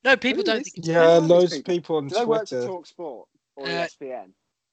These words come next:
Speaker 1: No, I believe they're Scottish and play left back for Liverpool, and maybe also gave away the pen.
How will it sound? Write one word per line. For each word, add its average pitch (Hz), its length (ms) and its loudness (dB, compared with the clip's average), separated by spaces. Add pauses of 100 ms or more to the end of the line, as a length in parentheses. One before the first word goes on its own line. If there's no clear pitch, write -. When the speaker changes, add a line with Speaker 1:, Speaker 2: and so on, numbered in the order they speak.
Speaker 1:
No, 240 100 -8
I - 20 -6
believe 254 340 -4
they're 254 160 0
Scottish - 500 -6
and 156 80 -20
play 160 140 -8
left 165 220 -10
back - 200 -10
for 156 80 -16
Liverpool, 151 480 -16
and 143 100 -20
maybe 175 320 -2
also 165 220 -6
gave 151 380 -8
away 151 200 -10
the - 80 -18
pen. 123 200 -14